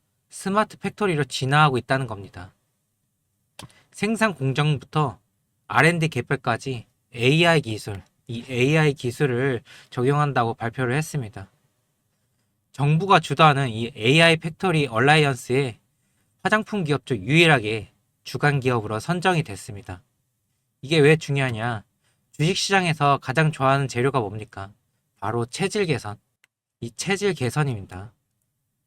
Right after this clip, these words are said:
기존 제조업에 에이아이가 붙으면 뭐가 달라지죠? 불량률은 줄고 생산 속도는 빨라집니다. 즉, 이익률이 획기적으로 개선된다는 뜻입니다. 지금 주가는 단순한 화장품주로 평가받고 있지만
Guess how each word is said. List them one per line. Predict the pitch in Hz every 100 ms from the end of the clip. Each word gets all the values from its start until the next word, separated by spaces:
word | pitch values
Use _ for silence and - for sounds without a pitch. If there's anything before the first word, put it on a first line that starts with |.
| _ _ _ -
기존 | 151 165 165
제조업에 | 135 127 151 131 110 117 - _
에이아이가 | 113 127 156 165 160 151
붙으면 | - - 123 123 104
뭐가 | 120 156
달라지죠? | 127 107 92 131 147 _ _ _ _ _ _ _ _ -
불량률은 | 143 151 170 170 143 123 139 127
줄고 | - 107 101 135 110 _ _ _
생산 | - 160 165 170 165
속도는 | 170 165 - 139 120 120 -
빨라집니다. | 156 175 175 123 104 87 90 _ _ _ _ _ _
즉, | - 120 -
이익률이 | 117 151 190 185 165 135 131
획기적으로 | 160 220 170 131 120
개선된다는 | 117 147 147 113 107 104
뜻입니다. | 135 131 147 101 92 92 _ _ _ _ _ _ _ _ _ _ _
지금 | - 143 190 160
주가는 | 156 135 147
단순한 | 156 120 120 151 139 135
화장품주로 | 123 190 214 202 196 156 123 -
평가받고 | 175 185 185 147 -
있지만 | - 131 139